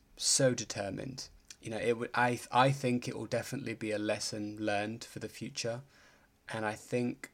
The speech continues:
Klopp was thinking more about getting the draw and getting out of there rather than getting the victory, which I think was there for the taking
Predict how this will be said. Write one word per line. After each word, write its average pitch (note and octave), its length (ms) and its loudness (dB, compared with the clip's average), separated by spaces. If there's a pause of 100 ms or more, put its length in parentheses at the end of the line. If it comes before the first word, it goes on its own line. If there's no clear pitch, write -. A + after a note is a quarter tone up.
Klopp - 400 -2
was A2 220 -6
thinking A2+ 460 -6
more A2 180 0
about G#2+ 380 0 (340)
getting A2 380 -4
the G#2 100 -6
draw A2 380 2
and G#2 140 -2
getting G#2+ 300 -2
out G#2+ 220 0
of G#2+ 60 -6
there A2+ 220 2
rather G#2 300 2
than G2+ 360 -4 (840)
getting G#2+ 300 2
the G#2 100 -4
victory, A2 720 -2 (540)
which A#2 180 -2
I A2+ 60 -2
think C#3+ 360 0
was B2 220 2
there A2+ 200 0
for - 120 -12
the G#2+ 80 -8
taking G#2+ 600 -6